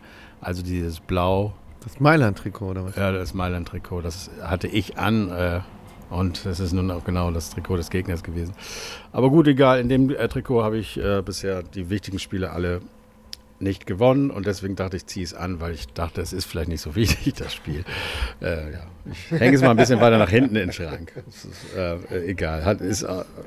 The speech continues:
Speaker 1: niemandem negativ aufgefallen. Na gut, aber das war, wie gesagt, zwar eine Möglichkeit, aber kein Torschuss und so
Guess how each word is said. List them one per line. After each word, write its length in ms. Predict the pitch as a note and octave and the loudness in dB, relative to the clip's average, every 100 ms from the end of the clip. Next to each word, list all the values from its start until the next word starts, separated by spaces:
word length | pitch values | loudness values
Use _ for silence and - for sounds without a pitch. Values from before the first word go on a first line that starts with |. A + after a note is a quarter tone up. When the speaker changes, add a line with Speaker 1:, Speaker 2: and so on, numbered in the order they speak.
| - - - | -18 -20 -4
Speaker 1:
niemandem 380 | G#2 G2+ E2+ E2+ - | 2 4 2 -2 -6
negativ 440 | - E2+ E2 D#2+ D2+ | -4 -2 -2 -2 -8
aufgefallen. 400 | D#2+ D#2 D2 D#2+ - - - - - - - | -10 -10 -12 -12 -14 -16 -16 -14 -16 -18 -2
Na 180 | B2+ D3 | 4 8
gut, 340 | C#3+ B2+ G2 - | 10 8 6 2
aber 400 | A#2+ A#2+ A#2+ B2 - _ - C3 | 6 8 8 4 -8 _ -12 -2
das 300 | A2+ A#2+ A#2+ | 2 2 4
war, 240 | B2 B2 | 4 4
wie 60 | B2 | 2
gesagt, 340 | A2 A2+ - | 2 2 0
zwar 240 | - - A2 | -8 -2 0
eine 140 | G#2 | 2
Möglichkeit, 560 | G2+ B2 C3 - A#2 A2+ | 2 2 2 2 2 2
aber 180 | G2+ G2 | 0 0
kein 300 | G2+ G2 F2+ | 0 0 4
Torschuss 540 | B2 C3+ C3+ B2 A2 | 4 4 4 4 2
und 200 | G#2 G2 | -2 0
so 300 | G#2 G#2+ | 2 2